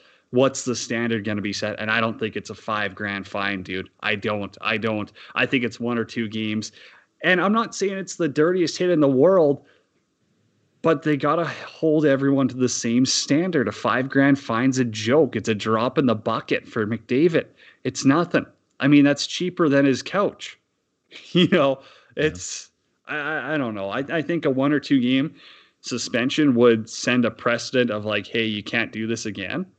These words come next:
Speaker 1: Five grand? <laughs> Bro, whatever. I'll take a run at him next game too.
Speaker 2: Yeah.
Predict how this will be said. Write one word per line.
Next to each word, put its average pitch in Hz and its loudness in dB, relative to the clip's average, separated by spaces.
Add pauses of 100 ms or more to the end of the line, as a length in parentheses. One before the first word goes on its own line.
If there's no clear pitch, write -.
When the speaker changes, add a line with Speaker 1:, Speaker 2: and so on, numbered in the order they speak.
(760)
Speaker 1:
Five 107 -4
grand? 107 -6 (220)
<laughs> - -20
Bro, 123 2
whatever. 104 2
I'll 107 -4
take 113 -2
a 110 -2
run 104 0
at 101 -2
him 98 -2
next 95 -6
game 95 -6
too. 92 -8 (760)
Speaker 2:
Yeah. 104 2